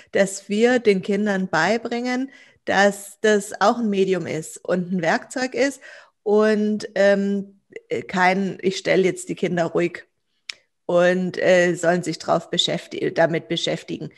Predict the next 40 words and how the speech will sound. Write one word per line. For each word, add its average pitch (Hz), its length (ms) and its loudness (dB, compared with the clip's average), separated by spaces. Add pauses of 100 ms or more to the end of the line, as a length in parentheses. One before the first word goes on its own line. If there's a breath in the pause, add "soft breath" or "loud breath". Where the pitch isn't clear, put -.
(220 soft breath)
Das - 160 -10
können 175 220 0
sie 151 100 -8
zu 165 180 -4
Hause 262 300 2
machen 285 380 -6
und 202 320 -2
bei 185 100 0
uns 240 400 -2
geht's 202 300 2
drum, 202 240 -2
dass 190 220 0
man's 190 180 -4
immer 240 280 2
in 196 120 -2
Interaktion 196 720 -4
mit 196 320 -4 (200)
jemand 160 340 -4
anderem 247 440 -2
macht. 277 340 -8 (500 loud breath)
Und 190 520 2
dann 180 200 2
gehen 180 220 0
die 175 100 -2
Kinder, 190 480 0 (260 loud breath)
denken 190 260 0
sich 185 220 0
eine 180 140 -2
Geschichte 196 520 -2
aus. 208 200 2
Also 180 220 -2
das 196 260 -2
ist, 190 260 -10
äh, 165 320 0
schwierig, 277 500 0
das 190 200 -8
nochmal 180 260 -2
einzuführen, 208 600 0
zu 202 120 -4
sagen, 180 380 0